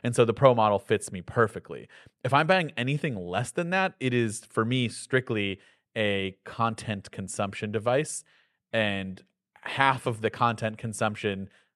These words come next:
being text is fine on almost any iPad for me, but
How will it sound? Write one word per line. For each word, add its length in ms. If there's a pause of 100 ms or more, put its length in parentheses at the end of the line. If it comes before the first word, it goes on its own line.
(260)
being 280
text 480
is 160
fine 360
on 140
almost 340
any 220
iPad 500
for 140
me, 140
but 380